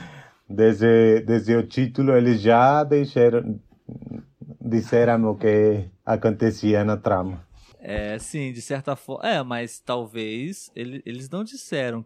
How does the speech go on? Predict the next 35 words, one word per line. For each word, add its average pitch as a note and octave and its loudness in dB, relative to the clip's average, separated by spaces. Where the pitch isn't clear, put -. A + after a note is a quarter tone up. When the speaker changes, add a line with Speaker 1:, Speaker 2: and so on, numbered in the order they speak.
Speaker 2:
quem C#3 -4
era A2 -4
o G#2 -10
fantasma, G#2+ -14
não? C#3 -14
Talvez C3+ 4
Speaker 1:
Ah. A2+ 4
Speaker 2:
pode-, - 4
Speaker 1:
<laughs> D#3+ 2
Speaker 2:
poderia D#3 2
ser F#3 -4
a F3+ 0
criança. C#3 -4
<laughs> A#2+ -4
Speaker 1:
Pois G#2+ 0
Speaker 2:
Ah, G#2 0
Speaker 1:
é. F#2 -6
Speaker 2:
sim, C3 -10
mas B2+ -10
sim, C3+ -12
de, A2+ -20
de B2 -20
certa C#3 -10
forma, C3+ -2
é, A2 -4
aconteceu C#3 -6
um C3 -12
spoiler A2 -8
no B2 -8
título B2+ -4
Speaker 1:
É, F#2 -2
Speaker 2:
do A#2+ -10
filme. A#2+ -10
Speaker 1:
sim, F#2+ -4
claro. F#2 -6